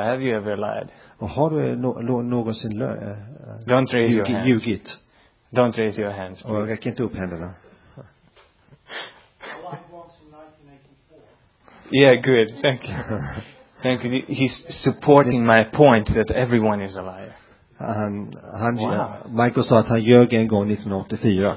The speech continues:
Speaker 1: Hey. New
Speaker 2: Hey.
Speaker 1: people. Did you come for the service?
Speaker 2: Yes. Or
Speaker 1: Yes.
Speaker 2: sit over here. Or
Speaker 1: Please take
Speaker 2: Yeah.
Speaker 1: a s-, have a seat. And welcome.
Speaker 2: Mm. Mycket välkomna.
Speaker 1: So,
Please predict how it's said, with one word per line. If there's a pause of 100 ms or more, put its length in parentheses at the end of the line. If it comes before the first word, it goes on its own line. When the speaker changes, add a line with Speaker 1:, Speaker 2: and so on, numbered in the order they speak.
(100)
Speaker 1:
Hey. (1300)
New
Speaker 2:
Hey.
Speaker 1:
people. (360)
Did
you
come
for
the
service? (1400)
Speaker 2:
Yes. (140)
Or (360)
Speaker 1:
Yes. (160)
Speaker 2:
sit
over
here.
Or (480)
Speaker 1:
Please
take
Speaker 2:
Yeah.
Speaker 1:
a
s-,
have
a
seat. (1600)
And
welcome. (520)
Speaker 2:
Mm. (340)
Mycket
välkomna. (1800)
Speaker 1:
So,